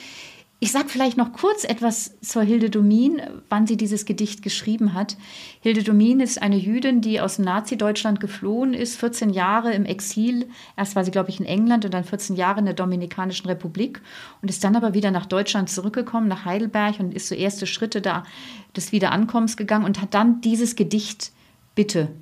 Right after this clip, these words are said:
geschrieben. Und dieses Gedicht lebt von biblischen Bildern und Metaphern.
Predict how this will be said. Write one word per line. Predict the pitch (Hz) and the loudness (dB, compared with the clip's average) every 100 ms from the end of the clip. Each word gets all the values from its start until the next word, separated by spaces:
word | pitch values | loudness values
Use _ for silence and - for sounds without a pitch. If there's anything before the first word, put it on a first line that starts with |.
| - | -10
geschrieben. | 160 - - 143 139 113 - - _ - - - - - _ _ | -4 -4 -2 -4 -4 -8 -10 -18 _ -20 -20 -20 -20 -20 _ _
Und | - 214 | 4 4
dieses | 247 247 | 4 2
Gedicht | - 208 269 185 - | 0 2 2 0 -2
lebt | 208 262 285 - | 2 2 0 -2
von | 247 208 | 4 4
biblischen | 233 240 226 214 | 4 2 2 2
Bildern | 196 208 294 359 320 | 2 2 2 2 2
und | 208 202 | 0 0
Metaphern. | 170 - 185 208 302 | -2 -2 -4 -2 -2